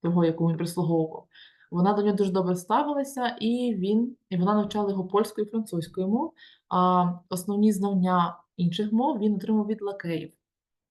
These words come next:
Як бачимо, так, досить таки було це гарно і популярно. Е, Тарас Шевченко взагалі був дуже великим модником, м, і в Петербурзі досить таки непогано заробляв. Ну, ось так приблизно він би міг виглядати на той час.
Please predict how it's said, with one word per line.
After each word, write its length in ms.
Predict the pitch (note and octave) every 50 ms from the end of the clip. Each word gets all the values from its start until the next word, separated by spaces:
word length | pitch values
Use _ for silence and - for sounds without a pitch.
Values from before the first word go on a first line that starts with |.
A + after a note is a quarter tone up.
| _ _ _ _ _ _ _ -
Як 220 | - E3+ D#3+ E3
бачимо, 420 | F3 F#3+ A3 A#3+ - - A#3 G#3 F#3+
так, 300 | - G#3 A3+ C4 B3 G#3+
досить 280 | F3 F3+ F#3 - - -
таки 200 | - - - G3+
було 220 | F3+ D#3+ E3+ F3+ F3+
це 140 | - E3
гарно 360 | D3+ D#3+ F3+ F#3 F3+ F3 F3 E3+ -
і 300 | E3 D#3+ E3 E3 G3+ - _ _ _ _ _ _ _ _
популярно. 520 | G#3+ G#3 F#3+ E3 D#3+ F3 F#3 F3+ F3+ - - _ - - - - - - - - - - - -
Е, 440 | - F3 F3 F3 F3 F3 E3+ E3+ E3+
Тарас 160 | - G3 G#3+ G#3+
Шевченко 380 | A3 - - A#3+ C4 B3+ - A3
взагалі 260 | G3 G3 G#3+ A#3+ G3
був 140 | G#3+ G3+ F#3
дуже 220 | G3+ G3+ G3 G#3
великим 400 | G3 G#3 G#3 G3+ G3+ G3+ G3+ F#3
модником, 760 | F3+ G3 A3+ D#4 D#4 D4+ C#4 C4 - G3+ G3 F3+ F3 F3 - - -
м, 160 | F3+ F3 F3 F3 F3+
і 60 | F#3+ F#3+
в 120 | - -
Петербурзі 480 | - F3+ - G3+ F#3 F#3 A#3 C4 B3+ F#3
досить 200 | G#3 G#3+ - -
таки 220 | G#3 G3+ - G3
непогано 540 | F#3+ G#3+ A#3 A#3 - G3+ G#3 G#3 G#3+ G#3 G#3
заробляв. 560 | G3 G#3 G3+ G#3 - - E3 D#3+ D#3+ E3 -
Ну, 100 | G#3+ B3
ось 100 | A#3+ A#3+ A#3+
так 200 | - G3 G3 -
приблизно 360 | F3 D#3 F3+ G3+ G3+ F#3 F3
він 100 | F3+ F3
би 140 | D#3+ F3 E3
міг 180 | F3 F3+ F3 -
виглядати 500 | E3 D#3 - D#3 - F3 F3+ F3+ - - - _ _ _ _ _ _ _ _ _ -
на 280 | F3 E3+ E3+ F3+ F3+ F3+
той 320 | F3 E3+ E3 E3+ F#3 F3+
час. 560 | F3+ - F3+ F3 D#3+ D#3+ D#3+ - - - -